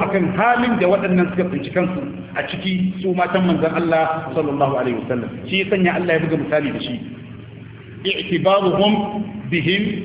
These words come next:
wa qiyasu, wa qiyasuhum ko wa qiyasuhum ala al-hal al-mathal bihi.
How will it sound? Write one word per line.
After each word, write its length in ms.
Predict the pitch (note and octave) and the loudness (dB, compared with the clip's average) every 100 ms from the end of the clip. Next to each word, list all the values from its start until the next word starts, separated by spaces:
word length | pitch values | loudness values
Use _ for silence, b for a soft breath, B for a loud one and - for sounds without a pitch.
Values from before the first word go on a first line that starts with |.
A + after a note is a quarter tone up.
| - - | -6 -4
wa 180 | D#3 F3 F3+ | 2 2 2
qiyasu, 720 | F3 F#3 G3+ G#3+ F#3 G3 F#3 F3+ | 2 4 6 4 2 2 2 2
wa 80 | F#3+ | 2
qiyasuhum 960 | F#3 F#3+ G3 A3+ A3+ A3 G#3+ F3+ A3 A3 - - - | 2 2 4 4 2 2 2 6 6 6 2 -4 4
ko 100 | A3 A3+ | 6 8
wa 40 | G3+ F3 | 6 4
qiyasuhum 760 | F#3 G3+ A3+ A3 A3 G#3 G#3+ A3+ A3 - - | 4 4 4 2 2 4 6 6 4 -2 0
ala 180 | A3 A3 F#3+ | 2 2 2
al-hal 540 | F3+ F#3 F#3 G#3+ A3+ A3 | 0 0 2 4 4 4
al-mathal 640 | G#3 F#3 F3 G#3+ G#3 A3 | 2 2 4 4 6 4
bihi. 560 | F#3 - D3+ E3 D3+ - | 2 0 0 0 -2 -4